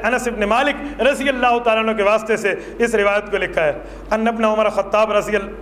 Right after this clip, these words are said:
ان عمر بن الخطاب رضی اللہ عنہ کان اذا کہا تو استسقى بالعباس ابن عبد المطلب فقال: "اللهم انا كنا نتوسل اليك بنبينا فاسقنا وانا كنا وانا نتوسل اليك بام نبينا فاسقنا"، قال: "فيسقون۔"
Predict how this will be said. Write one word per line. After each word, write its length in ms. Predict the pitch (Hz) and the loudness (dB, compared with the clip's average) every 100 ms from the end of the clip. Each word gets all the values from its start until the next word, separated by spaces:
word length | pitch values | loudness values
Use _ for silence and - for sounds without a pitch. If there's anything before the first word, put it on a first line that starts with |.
| - - - | -14 -14 -2
ان 160 | 214 254 | -2 2
عمر 240 | 254 254 | 2 2
بن 80 | 247 | 0
الخطاب 480 | 247 226 220 233 226 | 0 0 2 2 4
رضی 240 | 220 214 | 0 0
اللہ 160 | 220 214 | 0 2
عنہ 300 | 208 202 185 165 - - | 2 2 -2 -4 -6 -4
کان 200 | 208 233 | 0 2
اذا 220 | 240 226 208 | 2 2 2
کہا 240 | 226 226 | 2 2
تو 120 | 226 214 | 0 -2
استسقى 440 | 220 240 - 226 208 | -2 -2 0 0 0
بالعباس 440 | 208 196 185 214 214 | 0 0 2 0 -2
ابن 140 | 196 | -2
عبد 180 | 190 185 | -2 0
المطلب 520 | 185 214 220 196 - - - | 0 0 0 -2 -4 -8 -2
فقال: 340 | 220 220 240 | 0 4 2
"اللهم 540 | 226 233 254 254 240 226 | 4 2 4 4 2 -2
انا 340 | 226 240 240 | -2 0 2
كنا 300 | 240 240 233 | 2 0 2
نتوسل 540 | 220 214 202 240 240 208 | 0 2 2 2 2 2
اليك 320 | 202 220 220 | 2 2 0
بنبينا 600 | 190 185 185 208 190 151 - - - | 0 0 0 -2 -2 -2 -6 -8 0
فاسقنا 480 | 226 226 247 226 226 - 190 | 0 2 0 0 -2 -4 0
وانا 340 | 240 262 262 | 0 2 0
كنا 340 | 262 269 277 285 - - - - | 0 -2 0 -2 -6 -16 -12 -4
وانا 420 | 220 247 269 277 | 0 0 2 2
نتوسل 480 | 269 240 277 - 277 | 2 2 2 2 4
اليك 300 | 254 254 262 | 4 4 0
بام 380 | 220 247 302 311 277 | 0 0 2 2 2
نبينا 420 | 233 202 180 156 | 0 -2 0 0
فاسقنا"، 480 | 254 226 240 202 151 | 0 0 -2 -2 0
قال: 260 | 208 220 240 214 | 2 2 0 -2
"فيسقون۔" 460 | 202 - 190 160 | -6 -2 -2 -2